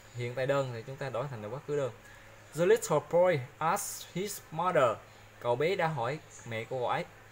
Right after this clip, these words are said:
If the tiger slept at night. Và trường hợp con hổ đã ngủ tại tối. Quá khứ đơn. Và cái dạng cái câu khẳng định ha. Thì chúng ta không phải là chờ động từ did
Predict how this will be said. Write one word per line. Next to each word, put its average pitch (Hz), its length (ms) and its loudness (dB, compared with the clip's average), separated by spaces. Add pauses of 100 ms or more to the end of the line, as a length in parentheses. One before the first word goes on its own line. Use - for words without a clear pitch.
(320)
If 196 160 -2 (280)
the 151 120 -2 (220)
tiger 170 480 2
slept - 500 -6 (100)
at 175 160 -4 (100)
night. 151 300 -2 (540)
Và 135 120 0
trường 135 140 2
hợp 123 200 0
con 151 140 -4
hổ 131 220 0
đã 139 140 0
ngủ 127 300 -4
tại 107 160 -4
tối. 165 260 -2 (840)
Quá 151 100 -6
khứ 160 160 -6
đơn. 139 260 2 (520)
Và 107 400 -4 (640)
cái 147 100 -6
dạng 107 180 -6
cái 107 140 -16
câu 139 120 -2
khẳng 139 200 -10
định 110 160 -4
ha. 123 160 -6 (480)
Thì 101 200 -10
chúng 127 120 -10
ta 117 220 -6 (920)
không 123 420 -6
phải 110 240 -4
là 110 240 -4
chờ 104 240 -2
động 104 120 -10
từ 101 200 -6
did 156 100 -6